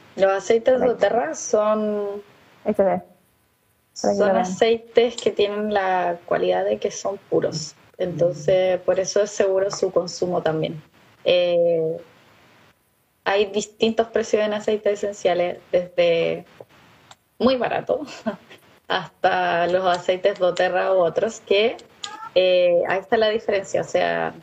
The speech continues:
Speaker 1: es lo mismo que estábamos hablando. Eh, los aceites doTERRA, si tú tienes una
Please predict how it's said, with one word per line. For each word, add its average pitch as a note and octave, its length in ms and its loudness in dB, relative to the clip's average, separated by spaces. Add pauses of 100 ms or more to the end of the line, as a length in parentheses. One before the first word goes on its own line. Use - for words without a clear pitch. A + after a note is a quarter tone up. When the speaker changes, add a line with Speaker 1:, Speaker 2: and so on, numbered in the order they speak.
(200)
Speaker 1:
es G#3+ 120 2
lo G#3 120 2
mismo G3+ 220 -2
que A#3 80 0
estábamos G#3 340 0
hablando. F#3 400 -2 (220)
Eh, - 420 0
los F3+ 160 0
aceites F#3+ 360 0
doTERRA, F#3+ 440 0
si F3 220 -4
tú F#3 140 -2
tienes G#3 380 -2
una G3 560 -2